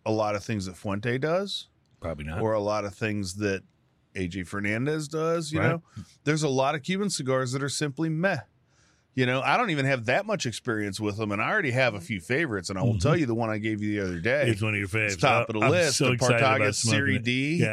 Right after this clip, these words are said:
Speaker 1: uh, that number, number two Serie D.
Speaker 2: Mm-hmm.
Speaker 1: Uh, w-, that's amazing. Like, that's, there's some really, truly amazing cigars, and those weren't even, that, that Partagas isn't even,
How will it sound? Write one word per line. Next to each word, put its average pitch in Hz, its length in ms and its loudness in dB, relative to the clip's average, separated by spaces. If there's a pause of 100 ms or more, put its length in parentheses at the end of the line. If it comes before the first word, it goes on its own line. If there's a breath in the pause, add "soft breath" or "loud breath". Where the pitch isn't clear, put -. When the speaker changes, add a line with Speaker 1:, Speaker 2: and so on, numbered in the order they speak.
Speaker 1:
uh, 113 240 0
that 110 160 -4
number, 123 380 -2 (140)
number 120 220 -2
two 143 180 -4
Serie 139 260 -4
D. 143 220 -4
Speaker 2:
Mm-hmm. 113 380 2 (100)
Speaker 1:
Uh, 127 280 2
w-, 139 180 -10
that's 139 240 -2
amazing. 123 680 0
Like, 104 200 -2
that's, - 400 -4 (220)
there's 147 220 -2
some 156 320 -2
really, 160 360 0
truly 160 280 0
amazing 139 320 -6
cigars, 127 400 -8
and 113 140 -2
those 190 180 -2
weren't 208 160 -4
even, 120 220 -4 (600 soft breath)
that, 127 200 2
that 117 120 -2
Partagas 131 500 -2
isn't 110 140 -2
even, 104 140 0